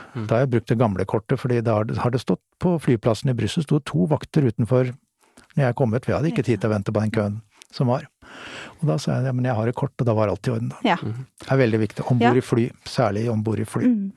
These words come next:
Speaker 2: Reiser du på chartertur, så får jo alle maten samtidig, og så skal
Speaker 3: Ja.
Speaker 2: alle på do samtidig,
Speaker 3: Mm.
Speaker 2: ikke sant?
Speaker 3: Ja,
Speaker 2: Så
Speaker 3: ja,
Speaker 2: da er det godt
Speaker 3: absolutt.
Speaker 2: å vise til flyvertinnen fø-, i det du går ombord,
Speaker 3: Mm.
Speaker 2: at du har et behov.
Speaker 3: Mm. Vi kunne sitte her og prate om dere i all evighet. Eh, tida, den flyr. Jeg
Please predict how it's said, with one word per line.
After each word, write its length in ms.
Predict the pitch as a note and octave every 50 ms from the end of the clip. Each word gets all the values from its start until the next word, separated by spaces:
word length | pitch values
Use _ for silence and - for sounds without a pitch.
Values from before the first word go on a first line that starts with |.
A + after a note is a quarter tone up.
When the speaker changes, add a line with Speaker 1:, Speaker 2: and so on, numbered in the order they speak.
| _ - - - - - - - - _ _ _ _ -
Speaker 2:
Reiser 280 | C#3 A#2+ A2 - - A#2+
du 20 |
på 140 | - C#3+ B2
chartertur, 480 | - - A2 F#2+ - A#2+ G#2 - B2 B2+
så 140 | A2 C3 G#2
får 160 | A#2+ A#2+ A#2+
jo 20 |
alle 180 | B2+ A2+ G2+ A2
maten 320 | A2+ G2 E2+ - - A#2+ G#2+
samtidig, 520 | - A2+ A2 G#2+ - A#2 G#2 G2 A2 B2
og 60 | B2+ -
så 80 | B2+
skal 100 | A2 G2+
Speaker 3:
Ja. 60 | C3
Speaker 2:
alle 100 | A#2 G2+
på 120 | F#2+ - A2
do 100 | G#2+ G2+ G2
samtidig, 340 | - - A2 A#3+ A3 - -
Speaker 3:
Mm. 120 | C3+ C3
Speaker 2:
ikke 80 | - A#3
sant? 100 | C#4 D4
Speaker 3:
Ja, 60 | C#4
Speaker 2:
Så 20 |
Speaker 3:
ja, 60 | - B2
Speaker 2:
da 80 | A2+
er 40 | G#2+
det 100 | A2+ A2+
godt 100 | A2+ C4
Speaker 3:
absolutt. 140 | C4+ - B2
Speaker 2:
å 20 | B2
vise 460 | B2+ A2 F#2+ - - - C3 C3 - - - - - -
til 120 | - C3
flyvertinnen 640 | - - B2 G#2+ G2 G#2 G#2+ - B2 A2+ A#2 C3 C#3+ B2+
fø-, 480 | - - - - - C3 B2+ C3 - - - -
i 80 | C3+
det 160 | A#2+ A2+ A2
du 80 | G#2+ B2+
går 160 | B2 C#3+ A#2+
ombord, 280 | G#2+ G2+ A2 F#3+ G3 C#3+ - -
Speaker 3:
Mm. 120 | B3+ A#3+ G#3
Speaker 2:
at 60 | E3+
du 80 | D#3
har 200 | A#2+ G#2+ A2 G#2+
et 120 | A2 A2 -
behov. 300 | - C#3+ A#2 B2 C3+ E3+ - _ -
Speaker 3:
Mm. 260 | B3+ B3+ G3+ F#3 A2+ - - _ _ _ - - - - - - - - - -
Vi 120 | C4 C4
kunne 200 | C#4 B3+ A3 G#3+
sitte 200 | - B3 G#3+ -
her 120 | F#3+ F#3+ G3
og 60 | G3
prate 220 | - G3 E3 -
om 100 | E3+ F3 F3+
dere 220 | F3 D#3 E3 E3+ F3+
i 100 | E3+ F3+ - -
all 140 | F3+ F#3
evighet. 500 | - D3 D#3 C#3+ D#3+ F#3+ G#3+ - - -
Eh, 320 | - - G#3 G3+ G3 G3+ G3+
tida, 300 | - - G#3 F#3+ G3 G3+
den 240 | G3 F#3 F#3+ F#3+ F#3+ G3 G3
flyr. 280 | - A#3 A#3+ C#4 E4+ E4+ _ - - - - - - - - -
Jeg 360 | B3 A#3+ A3+ A#3 B3+ C#4